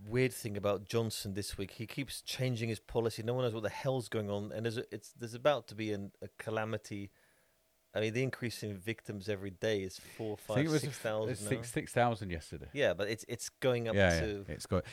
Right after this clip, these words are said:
Speaker 2: Everything's,
Speaker 1: ten,
Speaker 2: everything's shutting down again. But the things that you can do that involve more than six people, but you can't get more than six people with your family. You can
Speaker 1: Oh.
Speaker 2: do all sorts of shit that's more than six people.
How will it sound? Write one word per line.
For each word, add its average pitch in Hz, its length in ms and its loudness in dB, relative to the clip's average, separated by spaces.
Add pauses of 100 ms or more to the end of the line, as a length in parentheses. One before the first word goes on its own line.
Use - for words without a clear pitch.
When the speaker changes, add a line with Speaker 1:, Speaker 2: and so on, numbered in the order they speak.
(140)
Speaker 2:
Everything's, 135 520 6
Speaker 1:
ten, 104 100 -6
Speaker 2:
everything's 135 420 4
shutting 107 360 2
down 95 260 6
again. 82 160 0 (300)
But 170 160 0
the 147 60 0
things 269 320 2
that 170 120 4
you 135 100 2
can 113 340 0
do 98 560 8 (1120)
that 120 320 6
involve 113 440 6
more 117 160 8
than 107 120 2
six - 260 -4
people, 90 640 -2 (840)
but 95 200 -2
you 107 80 -2
can't 123 360 6 (140)
get 107 180 0
more 110 160 2
than 104 120 0
six - 240 -8
people 101 340 -2
with 98 140 -2
your 90 80 -4
family. 117 360 -4 (560)
You - 60 -4
can 208 120 0
Speaker 1:
Oh. - 20 -2
Speaker 2:
do 226 120 8
all 269 200 12
sorts 254 360 4
of 170 80 2
shit 123 320 2
that's - 220 -4
more 135 180 4
than 113 120 0
six - 260 -6
people. 143 580 -4